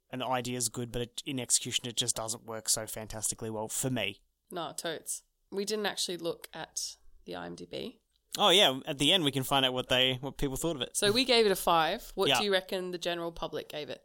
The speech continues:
Speaker 1: Oh, I think a five point four. <laughs>
Speaker 2: It's five point seven. So
Speaker 1: Okay. <laughs>
Speaker 2: close to what you guessed, close to what we gave it, and I think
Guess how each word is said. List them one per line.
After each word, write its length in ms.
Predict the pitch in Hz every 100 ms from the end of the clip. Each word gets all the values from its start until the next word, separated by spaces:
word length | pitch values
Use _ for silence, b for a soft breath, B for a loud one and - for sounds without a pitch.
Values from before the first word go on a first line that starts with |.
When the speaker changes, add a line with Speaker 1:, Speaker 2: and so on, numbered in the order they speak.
| -
Speaker 1:
Oh, 160 | 117 104
I 40 | -
think 120 | 123
a 40 |
five 220 | - 117 117
point 180 | 131 -
four. 340 | 156 147 - -
<laughs> 80 | 123 B B -
Speaker 2:
It's 140 | 262
five 180 | 339 349
point 160 | 330 285
seven. 300 | 185 90 - _
So 200 | - 208
Speaker 1:
Okay. 360 | 202 160 160 127 131
<laughs> 120 | 117
Speaker 2:
close 260 | - 247 247
to 40 | 247
what 140 | 151
you 80 | 208
guessed, 260 | 202 202
close 260 | - 185 190
to 60 | 185
what 160 | 175
we 80 | 185
gave 260 | 170 160 160
it, 200 | 160 - _
and 300 | 156 151 156
I 40 | 156
think 400 | - 156 -